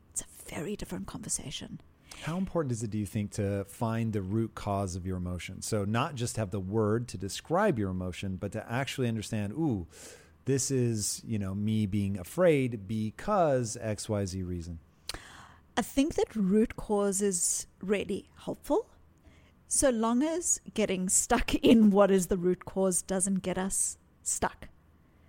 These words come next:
Speaker 1: You know, this is, this is, uh, sometimes, sometimes we can get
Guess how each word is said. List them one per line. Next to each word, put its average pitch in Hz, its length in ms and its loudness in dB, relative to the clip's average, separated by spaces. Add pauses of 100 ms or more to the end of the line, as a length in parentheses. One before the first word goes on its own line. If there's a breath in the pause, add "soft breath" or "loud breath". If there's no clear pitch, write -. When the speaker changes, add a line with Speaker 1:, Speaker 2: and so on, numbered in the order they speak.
(460 soft breath)
Speaker 1:
You 240 120 4
know, 196 200 4
this 196 400 2
is, 233 200 0
this 226 240 2
is, 247 480 2 (100)
uh, 196 500 2 (1800 soft breath)
sometimes, 247 1000 4 (1000)
sometimes 240 380 4
we 214 100 2
can 208 160 0
get 202 160 2